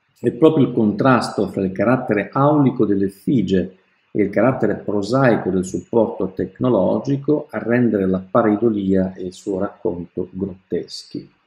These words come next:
E forse oggi neppure risulterebbe cognitivamente solido il racconto di un ritratto a cheropita, cioè non fatto da mano d'uomo,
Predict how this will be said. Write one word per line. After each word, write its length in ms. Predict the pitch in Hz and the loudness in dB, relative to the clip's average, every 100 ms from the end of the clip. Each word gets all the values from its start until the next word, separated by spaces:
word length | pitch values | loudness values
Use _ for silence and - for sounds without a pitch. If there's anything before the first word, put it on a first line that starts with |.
| _ _ _ - - | _ _ _ -20 -10
E 80 | 139 | -2
forse 320 | 269 302 190 | 2 2 2
oggi 220 | 214 202 | 2 2
neppure 360 | 135 - 220 160 | 0 0 0 2
risulterebbe 720 | 120 120 123 156 147 123 - | 2 -2 2 2 4 0 0
cognitivamente 960 | 190 196 180 139 139 131 139 151 143 | -2 2 2 0 0 2 2 0 -2
solido 680 | 165 - 143 160 160 156 156 139 | -6 -2 0 0 0 0 0 0
il 140 | 123 | -2
racconto 840 | 117 120 - - 160 170 156 - 120 | 0 -2 -4 0 0 0 -4 -2 0
di 120 | 117 | 0
un 160 | 127 107 | -2 -2
ritratto 760 | 110 123 131 131 - 117 107 | -2 0 0 0 -4 -4 -4
a 140 | 117 110 | -4 -6
cheropita, 800 | - 104 101 185 127 92 95 85 | 0 0 0 -2 -2 -2 -6 -6
cioè 160 | - | -2
non 240 | 98 104 101 | -2 -2 -2
fatto 400 | - 120 - 104 | -2 -4 -2 -2
da 80 | 95 | 0
mano 240 | 98 101 | -2 -2
d'uomo, 560 | 123 139 107 90 92 | 0 2 2 0 -4